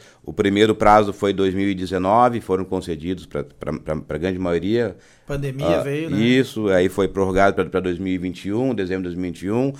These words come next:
Speaker 1: foi prorrogado esse, esse prazo, só que agora, ah, não há mais perspectiva de que se prorrogue esse prazo. Então,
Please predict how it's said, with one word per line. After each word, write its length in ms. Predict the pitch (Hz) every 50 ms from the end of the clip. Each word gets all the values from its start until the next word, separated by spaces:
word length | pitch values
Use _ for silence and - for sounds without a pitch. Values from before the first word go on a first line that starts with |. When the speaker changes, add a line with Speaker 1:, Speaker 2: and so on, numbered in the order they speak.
| - - - _
Speaker 1:
foi 220 | - - 101 110
prorrogado 580 | 110 - 110 - - 95 90 98 95 95 92 92
esse, 220 | 90 - - -
esse 200 | 76 87 - -
prazo, 480 | 90 - 98 92 95 101 107 110 117 117
só 160 | - 110 104
que 100 | 104 113
agora, 480 | 107 104 98 98 98 95 95 110 120 120 - - - - - _ _ _ -
ah, 260 | - 104 107 107 104 -
não 180 | 92 110 110 110
há 100 | 117 123
mais 360 | 123 117 113 117 123 117 -
perspectiva 800 | - _ - 113 110 - 123 113 117 - - 120 117 113 123 127
de 160 | 113 113 120
que 80 | 113 -
se 100 | - 120
prorrogue 440 | 117 123 123 117 120 120 113 113 113
esse 160 | 110 - -
prazo. 360 | - 131 139 151 147 107 82
Então, 460 | 82 80 - 87 87 90 92 92 95